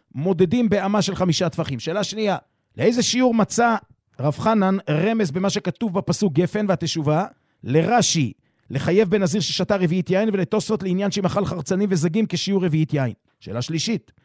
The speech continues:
לאיזה שיעור מצא רב חנן רמז במה שכתוב בפסוק תאנה ובדבש, והתשובה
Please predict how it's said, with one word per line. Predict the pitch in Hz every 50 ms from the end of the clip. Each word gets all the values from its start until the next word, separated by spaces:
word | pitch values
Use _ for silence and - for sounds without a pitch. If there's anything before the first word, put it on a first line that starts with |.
| _ _ -
לאיזה | - 175 226 220 240
שיעור | - - - 240 254 262 262 233 220 - -
מצא | 165 180 180 175 - - 226 220
רב | 214 190 -
חנן | - 202 214 214 202
רמז | 175 156 175 208 220 208 160 151
במה | 180 185 190
שכתוב | 185 208 - 190 - 202 196
בפסוק | 196 - 170 - 202 190 -
תאנה | - 180 165 165 180 190 175
ובדבש, | 156 165 156 156 135 143 151 180 190 - - - - _ _ _
והתשובה | - 143 185 185 - 185 - - 185 156 156 165 165 -